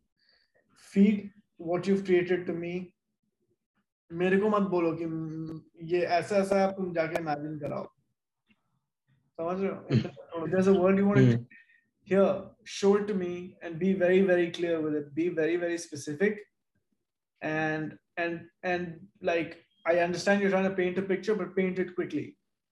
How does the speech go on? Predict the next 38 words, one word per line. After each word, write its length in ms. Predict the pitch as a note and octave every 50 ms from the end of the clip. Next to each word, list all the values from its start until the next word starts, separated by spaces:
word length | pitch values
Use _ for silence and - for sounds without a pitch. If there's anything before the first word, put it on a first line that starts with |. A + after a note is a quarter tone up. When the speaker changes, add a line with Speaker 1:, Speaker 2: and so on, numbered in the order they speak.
| _ _ _ _
Speaker 1:
before 320 | D#3 D#3 C3 D#3+ E3+ E3 E3
I 100 | D#3+ D#3+
lose 280 | D#3 E3 E3+ E3+ D#3+
interest. 320 | D#3+ D#3 - - D3+ D3+ C#3
Speaker 2:
Mm-hmm. 680 | B2+ B2+ C3 B2 A#2 A2+ A#2+ - _ _ _ _ - - - - - - - - - - - _ _
Speaker 1:
So 120 | - F#3
that's 240 | F#3+ G#3 A3 G3+ G3+
my 240 | G#3 G3+ G3 F#3 F3+
idea. 340 | E3+ E3+ E3 D#3+ E3 D#3
And 80 | D#3 D#3+
I, 120 | D#3 D#3+
I 380 | D#3+ B2+ - F3 D#3+ B2+ - E3
absolutely, 460 | F3 F3 - F#3+ F#3+ F#3+ F#3+ F#3+ F#3
that's, 300 | F#3 F#3 F3 F3 - - _
that's 260 | - G3 G3 G3 G3 - - _ _
pretty 140 | - G3+ G3+
much 180 | G3 F#3+ G3 F3+
why 220 | E3+ E3+ E3 E3
I 60 | D#3+ D#3+
used 220 | D#3+ E3 D#3+ D#3+
to 80 | - D3
stay 220 | - - F3 E3
away 200 | E3 D#3+ D#3 D#3 D3+
from 160 | D3+ D3+ C#3
fiction 340 | C3 D#3 D3 - - D3+ D3
a 40 | D3
whole 200 | C#3 D3 D3 D3
lot. 220 | C#3+ C#3+ C#3 C#3+ - - - _ _ _ _ _ _ _ _ _
Um, 540 | - E3+ E3+ F3 F3 F3+ F3 F3 E3+ - - _ _ _ _ _ _ - - - _ -
Speaker 2:
Hmm. 100 | C#3 C3
Speaker 1:
so, 460 | A#2+ A2+ - A#3 A#3 A3+ - - - - _ _ _ _ _ _ _ _ _ _ _ _ _ _ _ _ _ _ _
so 140 | - - G3+
I 80 | G#3 G#3+
guess, 400 | A3 A3+ A3 G#3+ G#3 - - -
uh, 520 | F#3 F3 E3+ E3+ E3+ E3 D#3+ D3+ C#3 - - - _ _ _ _ _ -
after 280 | E3+ E3 - - G3 G3
tenth 320 | G3 F#3+ F#3+ F3+ - -
grade, 360 | F#3+ F3+ F3 F3 D#3+ - -